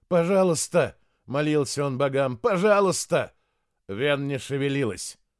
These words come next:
Сэмми склонился над Андоном и положил руку ему на плечо. «Она умерла», — сказал он. Андон застыл.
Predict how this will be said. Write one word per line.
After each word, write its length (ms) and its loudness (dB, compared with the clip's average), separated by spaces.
Сэмми 420 -6
склонился 640 -6
над 180 -6
Андоном 460 -4
и 120 -6
положил 520 -2
руку 260 -4
ему 240 -4
на 120 -6
плечо. 500 -8
«Она 340 -2
умерла», — 560 -2
сказал 500 -8
он. 220 -12
Андон 440 -8
застыл. 560 -14